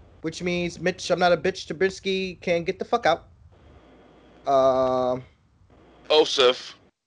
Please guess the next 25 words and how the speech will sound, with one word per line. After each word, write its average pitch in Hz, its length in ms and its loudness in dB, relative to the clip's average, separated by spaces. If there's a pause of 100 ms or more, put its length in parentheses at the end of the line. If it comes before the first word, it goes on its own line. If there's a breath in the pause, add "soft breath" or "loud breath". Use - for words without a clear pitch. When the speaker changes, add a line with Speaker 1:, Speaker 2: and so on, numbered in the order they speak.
(240)
Speaker 1:
you 160 120 -4
know, 120 300 -4 (100)
t-, - 80 -12
Speaker 2:
Taking - 120 -18
his 151 100 -4
Speaker 1:
Turtle, 160 300 4
Speaker 2:
place. - 440 0 (200)
Speaker 1:
Master 170 380 2
of 180 60 -2
Dis-, - 180 -10 (100)
Master 175 340 2
of 185 60 -2
Disguise 185 420 0
Turtle 156 480 -2
can, 135 340 -6 (100)
can 165 180 -2
go. 151 240 0 (2750)
You 214 120 -4
know? 220 160 -4 (460)
It's - 140 -10
not 247 60 -2
Speaker 2:
Georgia 196 280 4
Speaker 1:
much. 190 40 4
Speaker 2:
has 165 180 4
a 104 100 0